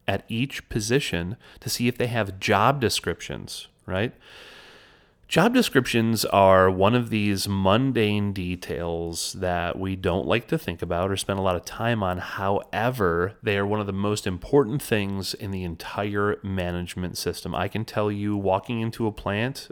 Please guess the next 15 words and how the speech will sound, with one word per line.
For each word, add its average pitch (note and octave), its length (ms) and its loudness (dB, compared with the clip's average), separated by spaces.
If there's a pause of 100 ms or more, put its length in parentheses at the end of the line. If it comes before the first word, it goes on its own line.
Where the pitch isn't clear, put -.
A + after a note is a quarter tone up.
of F2+ 320 -4
seventy-five G#2+ 600 0
people C3 260 -2
that A2 100 2
I G2 40 2
used G2+ 180 -2
to F#2 80 -6
manage, A#2+ 480 -2 (560)
having G2+ 420 4
an F#2 140 0
outdated A#2 540 4
job G#2 240 4
description G2 760 -2
program F#2 540 0
where E2+ 160 2